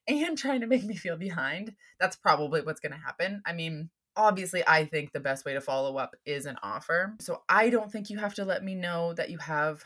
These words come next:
people reading the fulls. Again, I know you're querying widely. I know other agents have other things going on. So I wouldn't make an agent feel <laughs> slightly unpopular and a little bit behind.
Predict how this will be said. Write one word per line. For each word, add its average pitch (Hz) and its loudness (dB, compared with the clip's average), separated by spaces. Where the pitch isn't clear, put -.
people 160 -6
reading 147 -6
the 143 -8
fulls. 156 -6
Again, 156 -2
I 147 -6
know 160 -2
you're 185 -4
querying 160 -4
widely. 143 -2
I 131 -8
know 156 -2
other 180 4
agents 160 -6
have 151 -6
other 151 -6
things 151 -10
going 143 -4
on. 135 -2
So 135 2
I 202 2
wouldn't 180 -2
make 156 -4
an 160 -4
agent 143 -6
feel 139 -4
<laughs> - -16
slightly 277 4
unpopular 185 2
and 156 -2
a 143 0
little 139 -2
bit 135 -6
behind. - -12